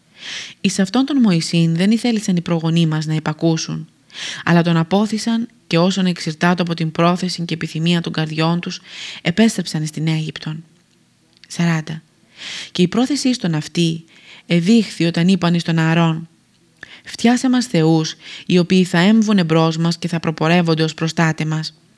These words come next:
Κι ας είναι εις το εξής αυτοί οι επικεφαλής μας, διότι αυτός ο Μωυσής που μας έβγαλεν από την χώραν της Αιγύπτου,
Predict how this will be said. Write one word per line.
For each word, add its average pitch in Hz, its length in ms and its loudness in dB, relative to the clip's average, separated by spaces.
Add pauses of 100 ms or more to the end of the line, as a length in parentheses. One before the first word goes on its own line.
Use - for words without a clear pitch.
(500)
Κι 147 100 -6
ας 151 100 -4
είναι 190 180 4
εις 180 80 2
το 175 100 -2
εξής 165 440 -2
αυτοί 170 220 -6
οι 175 40 4
επικεφαλής 165 720 0
μας, 151 240 -8 (640)
διότι 170 240 0
αυτός 220 340 0
ο 247 60 2
Μωυσής 170 540 2
που 170 80 -10
μας 160 220 -2
έβγαλεν 180 420 2
από 156 160 -2
την 156 160 -6
χώραν 175 340 0
της 160 160 -10
Αιγύπτου, 165 500 -4